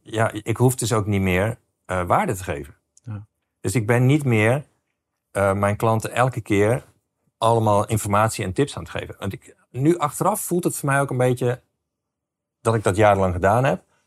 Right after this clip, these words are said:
Speaker 1: Beetje als, eh, naakt verschijnen op je eerste date.
Speaker 2: Hm.
Speaker 1: Dus je kent elkaar eigenlijk nog, als de mensen nog niet zo heel lang op je lijst staan. Hè? En ze kennen je misschien nog niet. En dan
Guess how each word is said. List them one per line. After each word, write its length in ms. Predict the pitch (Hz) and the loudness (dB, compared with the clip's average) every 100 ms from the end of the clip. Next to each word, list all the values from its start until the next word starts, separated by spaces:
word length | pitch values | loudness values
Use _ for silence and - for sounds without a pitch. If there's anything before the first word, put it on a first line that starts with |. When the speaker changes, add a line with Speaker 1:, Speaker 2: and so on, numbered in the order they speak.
| _ _ _ _ _ | _ _ _ _ _
Speaker 1:
Beetje 300 | - 127 165 | -2 2 2
als, 380 | 135 127 - - _ - | 2 -2 -2 -12 _ -6
eh, 180 | 104 107 101 | 0 0 0
naakt 280 | 113 127 | 0 0
verschijnen 400 | - 110 123 113 | -2 -2 0 0
op 80 | 104 | 0
je 80 | 110 | -2
eerste 280 | 104 92 90 | -4 -4 0
date. 320 | 113 82 - _ _ | 0 -2 -6 _ _
Speaker 2:
Hm. 160 | - 92 - _ _ _ _ _ _ _ | 0 0 -2 _ _ _ _ _ _ _
Speaker 1:
Dus 200 | 110 - | -2 -2
je 100 | 104 | -4
kent 260 | - 147 | 0 2
elkaar 280 | 156 143 135 | 2 0 0
eigenlijk 320 | 127 135 139 | 2 0 0
nog, 160 | 131 127 | -2 0
als 120 | 110 | -2
de 60 | 127 | -2
mensen 200 | 110 110 | 0 0
nog 100 | 107 | 2
niet 120 | 107 | 2
zo 60 | 90 | 2
heel 80 | 90 | -2
lang 120 | 82 | -4
op 60 | |
je 80 | 85 | -8
lijst 220 | - - | -10 -14
staan. 140 | - 87 | -12 -12
Hè? 60 | 143 | -12
En 160 | 92 85 80 | -12 -14 -14
ze 220 | - - | -16 -12
kennen 140 | 104 113 | -8 -4
je 60 | |
misschien 220 | 120 - 123 | -4 -4 -6
nog 120 | 104 | -2
niet. 240 | 113 120 | -2 -2
En 120 | - | -6
dan 200 | 101 98 | -4 -4